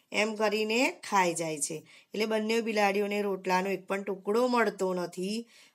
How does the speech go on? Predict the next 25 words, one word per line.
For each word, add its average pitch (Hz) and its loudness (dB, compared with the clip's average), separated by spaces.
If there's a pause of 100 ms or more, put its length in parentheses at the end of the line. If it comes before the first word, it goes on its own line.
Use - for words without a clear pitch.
અને 220 2
ઉપરથી 208 0
બંને 202 0
એકબીજાનું 190 0
મોઢું 180 -2
જોઈને 180 -2
નિરાશ 170 -4
થઈને 175 -6 (400)
જતી 180 -2
રહે 160 -2
છે. - -8
એટલે 214 -4
કે 240 2
આ 233 6
વાર્તા 233 2
ઉપરથી 233 0
એ 247 4
બોધ 226 2
મળે 196 0
છે 202 -4 (380)
કે 233 4
બેની 214 4
લડવાણમાં 196 2
ત્રીજો 190 0
વ્યક્તિ 196 -2